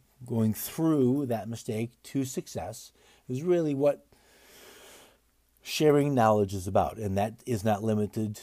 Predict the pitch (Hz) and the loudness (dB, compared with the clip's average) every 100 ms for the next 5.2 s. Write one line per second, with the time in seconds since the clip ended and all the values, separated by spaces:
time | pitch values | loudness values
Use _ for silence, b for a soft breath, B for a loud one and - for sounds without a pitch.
0 | - - 104 98 95 92 - 95 123 117 | -14 -4 -2 0 -4 -4 -2 0 -2 -8
1 | - - 123 87 92 95 - - - - | -12 -14 -16 -6 -6 -4 -8 -10 -12 -20
2 | _ _ _ _ 101 90 90 95 95 101 | _ _ _ _ -10 -8 -8 -8 -8 -8
3 | 95 95 98 101 - 101 98 92 117 110 | -6 -6 -6 -8 -10 -10 -10 -10 -10 -10
4 | 82 - - - _ _ _ _ - 82 | -14 -18 -20 -20 _ _ _ _ -12 -12
5 | 76 80 | -12 -16